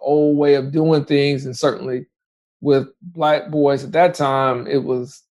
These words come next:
not a place that served them very well. So I had a soft spot for people who were suffering from mental illness. I had gone, growing up, going to Bryce Hospital with my mom. And I mean, my Uncle David's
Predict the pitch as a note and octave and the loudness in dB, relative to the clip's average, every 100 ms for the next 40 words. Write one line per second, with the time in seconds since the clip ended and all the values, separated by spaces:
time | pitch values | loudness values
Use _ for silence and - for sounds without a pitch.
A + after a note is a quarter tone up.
0 | _ - C#3+ D3 C#3+ - D3+ C3+ C3 B2 | _ -8 -2 0 0 0 0 2 0 -6
1 | - _ _ _ _ _ C#3+ C3+ - D3 | -14 _ _ _ _ _ -2 0 0 0
2 | C#3 C#3 C3+ C3 A#2+ C#3+ E3 A#2+ A#2+ C#3+ | 0 -2 0 0 0 0 0 0 -2 0
3 | F3 F3 E3 C#3+ - F3 E3+ - D3+ A#2+ | 0 2 2 0 0 2 2 0 0 0
4 | - D3 C3+ C3 A#2+ - _ _ _ - | -2 -2 2 2 0 -6 _ _ _ 0
5 | D#3+ D3 C#3+ C#3+ - D3 C#3 B2+ C#3 C#3 | 2 2 2 2 2 0 0 -4 -2 0
6 | C3+ C3+ C#3+ C3+ B2+ - - B2 A#2+ B2+ | 0 2 2 0 -4 -8 -2 0 0 0
7 | D3 D3+ C#3 D3 C#3+ C#3+ C3+ C#3+ C#3 C3+ | 0 0 0 0 2 0 0 0 0 0
8 | C#3 B2 C#3 C3+ C#3+ C#3 - D3+ C#3+ C3+ | -2 2 0 0 0 -2 0 -2 0 0
9 | C3 _ _ _ D3 D3 C#3 C#3 C#3 C3+ | -2 _ _ _ 0 2 2 0 2 2
10 | C3 C3 B2+ F3+ - B2+ A#2+ A#2 F#3+ - | 2 0 -4 -12 -12 -10 -10 -12 -14 -16
11 | _ _ _ _ - C3 B2+ B2+ - - | _ _ _ _ -2 0 0 -4 -10 -14
12 | - C#3+ D3 C#3+ C#3+ D3 C#3+ C#3 C3+ | -4 0 0 -2 0 2 2 0 -2